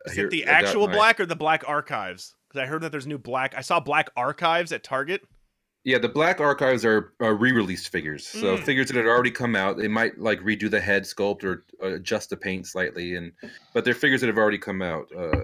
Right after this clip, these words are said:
Speaker 2: this, this wonderful Attack of the Clones Padme here is, uh, brand new.
Speaker 1: I say bring her
Speaker 2: Just
Speaker 1: back.
Speaker 2: came out. I, I'd
Speaker 1: I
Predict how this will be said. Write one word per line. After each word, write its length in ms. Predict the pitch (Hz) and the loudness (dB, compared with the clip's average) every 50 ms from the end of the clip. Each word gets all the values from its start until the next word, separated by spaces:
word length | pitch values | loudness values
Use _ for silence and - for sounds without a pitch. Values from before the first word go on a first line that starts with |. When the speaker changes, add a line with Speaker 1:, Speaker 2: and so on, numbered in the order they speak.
| - - | -4 -6
Speaker 2:
this, 400 | 107 110 - - - - - _ _ _ _ _ _ _ | -6 -6 -6 -8 -12 -18 -20 _ _ _ _ _ _ _
this 180 | 117 113 - - | -8 -6 -4 -2
wonderful 360 | 131 127 123 120 - 123 117 | 0 0 0 0 2 2 2
Attack 280 | 107 - - 123 120 - | 2 2 0 0 0 0
of 60 | 127 | -2
the 60 | 113 107 | -4 -4
Clones 340 | - 123 123 117 107 95 | 0 0 0 0 0 -2
Padme 420 | - - 123 120 117 104 92 90 85 | -2 0 2 2 2 2 -2 -4 -4
here 280 | 80 87 85 82 85 82 | -4 -4 -4 -2 -2 -4
is, 180 | 82 80 - | -4 -6 -8
uh, 220 | 85 80 78 76 80 80 _ _ _ _ _ _ | -8 -6 -6 -6 -8 -10 _ _ _ _ _ _
brand 260 | - 90 92 90 90 87 | -2 0 0 0 -2 -4
new. 220 | 85 82 82 85 - _ - _ | -6 -8 -8 -10 -14 _ -10 _
Speaker 1:
I 80 | - 175 | -4 -4
say 160 | 185 - 269 | -4 -4 -4
bring 180 | 175 160 214 202 | 0 0 0 0
her 80 | 185 | 0
Speaker 2:
Just 80 | 233 254 | 0 2
Speaker 1:
back. 180 | 214 190 143 - | 2 2 2 0
Speaker 2:
came 100 | - 156 | -4 -10
out. 60 | - - _ _ _ _ _ _ _ _ _ _ _ _ _ _ _ _ _ _ _ _ - - | -16 -18 _ _ _ _ _ _ _ _ _ _ _ _ _ _ _ _ _ _ _ _ -10 -4
I, 120 | 90 98 | -2 -2
I'd 80 | 90 | 0
Speaker 1:
I 60 | - | 0